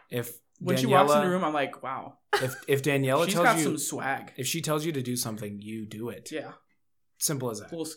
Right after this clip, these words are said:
Speaker 2: I'm a, I get a little scared.
Speaker 1: I get a little, I'm like, "Oh, if I
Speaker 2: I'm
Speaker 1: mess
Speaker 2: like,
Speaker 1: this
Speaker 2: "Ooh."
Speaker 1: up."
Speaker 2: And then
Speaker 1: <laughs> I'm like, "Ooh."
Speaker 2: <laughs>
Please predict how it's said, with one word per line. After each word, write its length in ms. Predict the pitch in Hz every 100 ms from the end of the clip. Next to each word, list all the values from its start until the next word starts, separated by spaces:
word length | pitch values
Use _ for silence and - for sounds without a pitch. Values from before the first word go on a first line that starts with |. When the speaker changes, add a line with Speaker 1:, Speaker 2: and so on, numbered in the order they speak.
| -
Speaker 2:
I'm 120 | 170
a, 80 | 170 -
I 120 | 143 147 160
get 60 |
a 100 | 160
little 120 | 131 120
scared. 360 | - 78 - - _ _ _
Speaker 1:
I 80 | 123
get 100 | 123
a 40 |
little, 220 | 113 110 110
I'm 160 | 123 139
like, 180 | 120 -
"Oh, 220 | 113 -
if 140 | 110 -
I 40 |
Speaker 2:
I'm 60 | 147
Speaker 1:
mess 180 | 180 -
Speaker 2:
like, 80 | 151
Speaker 1:
this 80 | 170
Speaker 2:
"Ooh." 40 |
Speaker 1:
up." 280 | 160 - - -
Speaker 2:
And 80 | 160
then 200 | 156 190 - - - - - 294 294 -
Speaker 1:
<laughs> 80 | 170
I'm 120 | 170
like, 200 | 156 143
"Ooh." 180 | - 392
Speaker 2:
<laughs> 40 | -